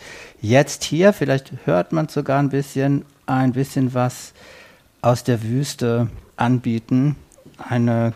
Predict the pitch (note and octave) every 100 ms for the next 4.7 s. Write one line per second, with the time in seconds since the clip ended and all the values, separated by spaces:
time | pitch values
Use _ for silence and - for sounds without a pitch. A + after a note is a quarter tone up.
0 | - B2+ A#2+ B2+ C3 A#2+ A#2 - A#2 A2
1 | B2+ A#2+ A#2+ B2 - A2+ A2 - C3 C3+
2 | - A2+ A2 - A2 A2+ B2 B2+ - _
3 | - A#2 C3 C#3+ C#3 D3+ D3 - D3+ -
4 | B2 B2 D3 C#3+ A#2 B2 C3+